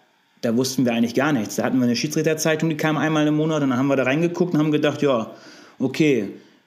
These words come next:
können wir uns ja mal was abgucken. Aber heutzutage kannst du ja so viel machen. Also du hast ja Informationen, einfach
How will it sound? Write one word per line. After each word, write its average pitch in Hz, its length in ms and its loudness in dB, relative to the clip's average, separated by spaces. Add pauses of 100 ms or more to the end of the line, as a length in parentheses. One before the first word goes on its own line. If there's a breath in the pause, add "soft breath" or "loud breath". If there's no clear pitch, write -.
(280)
können 143 180 0
wir 143 80 2
uns 139 100 0
ja 143 120 2
mal 143 140 0
was 143 120 0
abgucken. 127 540 -2
Aber 123 240 0
heutzutage 151 640 0
kannst 143 240 -2
du 139 40 2
ja 123 60 0
so 135 140 0
viel 147 180 0
machen. 135 320 0
Also 127 280 2 (200 loud breath)
du 110 100 -6
hast 165 180 -2
ja 139 120 2
Informationen, 135 720 0
einfach 135 380 -2